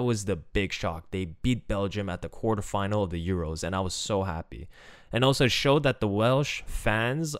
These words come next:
are incredibly fun. The Welsh national anthem is probably one of the best national anthems I've heard, maybe second to Italy. Well, it, what makes the Italian national anthem so much amazing is the f-, how the players sing it and how the fans sing it and the, the vibe.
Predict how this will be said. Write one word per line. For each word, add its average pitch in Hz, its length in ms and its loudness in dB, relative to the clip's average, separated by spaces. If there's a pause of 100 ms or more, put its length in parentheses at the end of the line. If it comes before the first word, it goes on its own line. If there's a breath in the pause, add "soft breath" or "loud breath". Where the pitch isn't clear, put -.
are 101 560 4
incredibly 101 480 0
fun. 98 440 0 (380 soft breath)
The 92 100 -2
Welsh 113 320 4
national 107 400 -2
anthem 104 380 -4
is 98 120 -4 (300)
probably 113 300 2
one 110 80 0
of 107 40 -2
the 98 60 -2
best 95 360 -2
national 92 280 -2
anthems 92 300 -4
I've 80 120 -4
heard, 98 320 0 (300)
maybe 98 240 -2
second 107 380 0
to - 140 -2
Italy. 107 380 -2 (420 soft breath)
Well, - 140 2
it, 156 80 8
what 156 140 4
makes 165 160 2
the 160 80 4
Italian 127 420 2
national 117 240 0
anthem 113 180 -2
so 123 280 0
much 120 180 0
amazing 113 640 -2
is 104 560 -2
the 101 80 -4
f-, - 200 -4
how 110 200 2
the 95 80 -2
players 123 360 4
sing 123 200 -2
it 120 160 -2
and 101 100 -2
how 101 80 -2
the - 80 -4
fans 104 380 -4
sing 104 180 -4
it 107 160 -2
and 90 140 -8
the, 87 120 -4
the 82 120 -6
vibe. 87 400 0